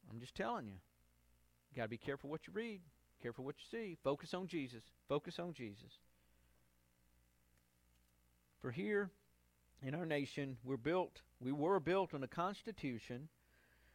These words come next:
that was founded on biblical principles and set up to the elected officials could not become tyrants over the people. But as in all cases, corruption and greed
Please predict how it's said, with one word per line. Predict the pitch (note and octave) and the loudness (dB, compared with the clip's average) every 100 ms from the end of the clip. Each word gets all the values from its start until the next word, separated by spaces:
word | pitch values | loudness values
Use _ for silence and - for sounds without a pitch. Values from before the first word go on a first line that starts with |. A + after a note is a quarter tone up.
| - _ _ _ - | -20 _ _ _ 2
that | C3+ | 2
was | C#3 | 2
founded | - D#3 E3 D#3 | 0 2 4 2
on | C#3+ | 2
biblical | B2+ D3 D#3 D#3+ | 4 4 4 0
principles | - C#3+ A#2 G#2 A2 B2+ - _ _ - _ _ _ - | 0 0 0 -4 -4 -4 -12 _ _ -20 _ _ _ -4
and | C3+ C3 | -4 0
set | D#3+ D3+ | 6 8
up | E3 - | 8 6
to | D#3 | -2
the | C#3 | 2
elected | C#3 D3+ C#3+ C3 | 4 4 2 -4
officials | - F3+ - B2+ A#2 - | 0 -2 -2 -6 -6 -4
could | C#3 | -2
not | C3+ D3 - | 0 0 -2
become | - B2 | -4 -4
tyrants | G#2+ - F3+ A#2 F#2 - - _ _ _ - | -4 -4 -2 -2 -4 -10 -18 _ _ _ -10
over | A#2+ A#2 | -6 -4
the | B2+ | -4
people. | C#3 A#3+ A3 F#2+ - - - _ - - _ _ - - - - - | -4 -6 -6 -10 -12 -20 -20 _ -20 -20 _ _ -20 -20 -20 -6 6
But | D#3+ | 6
as | D3 | 8
in | D#3+ | 6
all | D#3+ F#3+ | 10 10
cases, | G3+ F3+ D#3+ - G3+ B3 - _ - | 8 8 8 6 -4 -6 -14 _ -8
corruption | D#3 D3+ D3+ - F3+ F#3+ F#3+ - - | 4 6 6 4 -6 -6 -8 -12 -10
and | D3+ D3 | -4 0
greed | E3 D3+ C#3 D3+ | 2 4 2 0